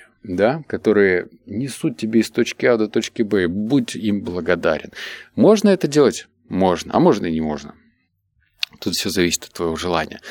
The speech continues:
Ты можешь попрактиковаться на чём-нибудь элементарном, простом, а потом уже давать имена чего-нибудь серьёзного,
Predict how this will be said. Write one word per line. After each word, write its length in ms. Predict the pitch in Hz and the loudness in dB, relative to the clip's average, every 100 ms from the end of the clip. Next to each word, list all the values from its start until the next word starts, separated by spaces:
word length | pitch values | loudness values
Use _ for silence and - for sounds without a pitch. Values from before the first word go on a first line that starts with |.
| - - - | -16 -16 -2
Ты 100 | 101 | 4
можешь 220 | 113 110 | 4 4
попрактиковаться 840 | 107 - - - - 110 104 - 92 | -2 -4 -10 -12 0 2 2 0 -8
на 60 | |
чём-нибудь 440 | 85 110 90 87 95 | -4 -2 -2 -4 -2
элементарном, 540 | 107 107 131 113 101 | 0 2 2 0 -2
простом, 480 | 120 127 - 196 110 | -4 -6 0 0 2
а 40 | |
потом 420 | 92 87 98 139 | -2 -4 -4 -4
уже 140 | 151 107 | -4 -4
давать 500 | 87 82 78 113 - - - - | -2 -2 0 0 -2 -14 -20 -8
имена 600 | 95 92 82 82 117 143 - _ _ - - | -4 0 0 2 2 2 -2 _ _ -20 -16
чего-нибудь 440 | - 78 78 104 | -10 -6 -6 -8
серьёзного, 760 | - 160 156 131 156 127 - | -8 -2 0 0 0 -4 -6